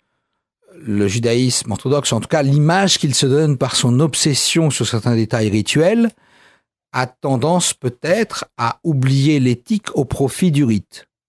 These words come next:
Et nous, nous insistons sur le côté éthique parce que, euh, je pense que le, la cacheroute est avant tout un outil pédagogique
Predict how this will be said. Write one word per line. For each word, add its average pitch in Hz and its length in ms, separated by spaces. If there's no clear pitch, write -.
Et 131 320
nous, 180 380
nous 147 260
insistons 135 600
sur - 320
le 120 100
côté 135 520
éthique - 360
parce - 240
que, 107 300
euh, 98 240
je 110 160
pense 180 380
que 147 340
le, 131 140
la 107 300
cacheroute - 640
est 120 260
avant 127 360
tout 202 300
un 131 200
outil 185 680
pédagogique 143 880